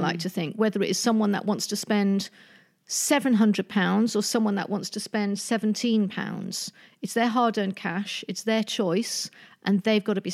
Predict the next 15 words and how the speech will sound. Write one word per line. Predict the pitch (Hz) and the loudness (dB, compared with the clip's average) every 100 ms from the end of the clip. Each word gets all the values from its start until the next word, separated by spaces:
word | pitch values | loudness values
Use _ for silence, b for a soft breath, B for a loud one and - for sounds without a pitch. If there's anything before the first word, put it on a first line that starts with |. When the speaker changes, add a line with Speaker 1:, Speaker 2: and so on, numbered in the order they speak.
| 185 | -6
Speaker 1:
satisfied | 185 175 175 160 165 | -6 -8 -8 -8 -10
with | |
the | - | -14
product. | - - - - - - | -10 -10 -10 -14 -12 -4
Speaker 2:
Mm. | 185 175 170 175 _ B B B B - | -2 -2 -4 -8 _ B B B B 0
And | 208 | 4
you've | 247 269 - - | 4 2 -2 0
seen | 214 196 185 175 _ 190 | 2 2 0 -4 _ -4
every | 165 160 151 | -2 -2 -4
single | 143 175 156 147 | -4 -4 -4 -6
product | 143 143 143 - - _ - | -8 -10 -12 -16 -20 _ -4
there | 160 147 | -2 -2
is, | 139 - - _ _ - | -6 -14 -20 _ _ -2
pretty | 214 151 | 0 0
much. | 143 - - - - | -6 -14 -16 -16 -16